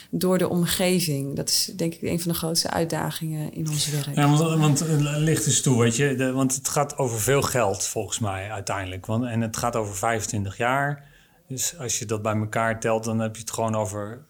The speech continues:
Speaker 2: best veel geld. En je hoort dat, dat er, zeker op zee, maar ook op land, eigenlijk gewoon best veel verdiend wordt.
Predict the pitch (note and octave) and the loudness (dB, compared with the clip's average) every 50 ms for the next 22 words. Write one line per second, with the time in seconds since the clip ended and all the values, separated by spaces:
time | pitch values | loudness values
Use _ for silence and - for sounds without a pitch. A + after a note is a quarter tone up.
0 | _ _ _ - A#2+ A2+ - - A#2+ G#2 - - G2 F#2+ F#2+ - G#2 G#2 A2 A2+ | _ _ _ -2 0 0 0 0 -2 -2 -2 -2 -2 -2 -2 -2 -2 0 2 4
1 | A#2+ C3 C3+ C3 C3 A2+ - - - - _ - A#2+ A2+ G#2+ - A#2 G#2+ G#2 G#2+ | 4 4 4 2 0 0 0 -4 -8 -8 _ -4 -4 -4 -2 -2 -4 -4 -4 -6
2 | - - - - - - _ - - - B2 A#2 A2+ - A#2 G#2 - - B2+ B2 | -12 -20 -20 -20 -20 -20 _ -14 -6 -2 -2 -2 -2 -2 -4 -4 0 2 4 4
3 | A#2+ A2+ A2+ A2+ A#2 - A2+ G#2 - A#2 A#2+ B2 A#2+ A2+ A2 G#2+ - - - - | 4 4 2 2 2 0 -4 -2 0 2 2 4 4 2 0 -2 -4 -8 -10 -18
4 | _ _ _ - - C3+ C3+ - - - - A#2 A2 G#2+ G#2+ B2 B2 - - - | _ _ _ -4 -2 -2 -2 -2 -4 -4 -2 -2 0 2 2 2 0 0 0 0
5 | B2 A2+ G2+ F#2 G2+ G2 A2+ B2+ D3 D#3 D3+ D3+ D3+ E3 F#3+ G3 G3 - - | -2 -2 -2 -4 -4 0 2 2 2 2 2 2 2 2 0 0 -2 -6 -8